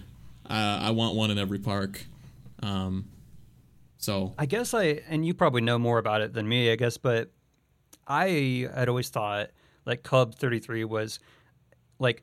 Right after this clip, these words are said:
Speaker 2: a, a very exclusive, um, you know, like, I always heard, "Oh, it's, like, twenty grand a year or thirty grand a year," or something like that, and it was only at Disneyland. And then now I keep, and again, I need to look into it more, but now I keep hearing that there are ones at other parks. So I guess it,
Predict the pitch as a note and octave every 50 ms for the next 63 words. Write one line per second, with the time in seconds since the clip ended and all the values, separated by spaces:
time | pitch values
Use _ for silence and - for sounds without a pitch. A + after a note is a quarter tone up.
0 | - B2+ A#2 A2+ A2+ A2+ A#2+ - _ _ _ _ _ - C#3 A#2+ A2+ A2 A2 B2+
1 | C3 C#3 C#3 C3+ C3 C3 B2 A#2 - - - - - C3 B2+ - - C3+ B2 A#2
2 | A#2 A2+ A2+ - - _ - - - _ _ _ _ _ _ _ _ _ _ -
3 | - G#2+ G#2 G2+ G2+ G2 G2+ G#2 - - C3 A2+ G#2 G2 G2 G2+ G#2 G#2 - -
4 | - - - - - - - C3 A#2 G#2+ G#2 G#2 G#2+ G#2+ G#2 - - A2 G#2 A2+
5 | A#2 A#2 A2 - - A2 A#2+ - - D3+ D3+ D3 C3+ C3+ C#3 C3 C3 C3 B2 B2+
6 | B2+ B2+ B2+ A#2 G#2+ - - C#3+ C#3 C3 B2+ B2+ C3 B2+ B2+ B2 B2+ B2 B2 B2
7 | A#2 A#2 A#2 A2 G#2 G#2 G#2 G2+ - C#3 C#3 C3+ C3 B2+ A2 G#2+ G#2+ - - G#2
8 | G#2 G2+ G#2 G#2+ - - - - - - _ - B2 B2 B2 B2+ B2+ A2+ B2 B2
9 | B2+ B2 A2+ G#2+ G#2 C3+ D3+ C#3+ B2+ B2 A2+ A2+ A2 G#2+ A2 G#2+ G#2+ A#2+ - C3
10 | A#2 A#2+ A#2+ A#2+ A#2+ C3 D3+ E3 D3 B2 A#2 - - B2+ B2 - C3 C3 C3 B2
11 | B2 A2 A2 A2 A#2+ C#3+ D3 C3 A#2 A2 A2+ A2 - A#2 A#2 A2 - B2+ A#2 A2+
12 | A#2 A2+ A2 G#2+ A2 B2+ B2+ B2 C3 C3 B2+ B2+ - B2+ B2 - - B2+ A2 G#2+
13 | G#2+ G#2+ G#2+ G#2 - - - - - - - B2 B2 B2 A#2+ A2+ A2 G#2+ G#2+ G#2
14 | G#2 G#2 A2 A2+ A2 A2 G#2 A#2 A#2+ C3+ C#3 D3 D3 C3 - - A2 G#2 - -
15 | - - C3 B2 C#3 D3 D3+ C3+ - C#3 C3